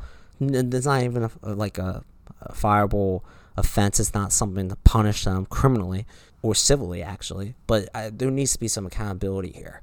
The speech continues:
So, again, I know the episode's serious. I appreciate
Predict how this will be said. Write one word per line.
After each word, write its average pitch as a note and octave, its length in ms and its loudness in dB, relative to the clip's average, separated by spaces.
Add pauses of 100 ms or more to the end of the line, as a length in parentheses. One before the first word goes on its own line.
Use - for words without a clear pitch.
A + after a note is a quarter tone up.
(240)
So, F2+ 380 -4 (400)
again, A2 200 4
I G#2+ 80 4
know D3 200 6
the B2+ 200 6
episode's A#2+ 380 4
serious. G2+ 500 4
I G2+ 60 0
appreciate G#2+ 640 0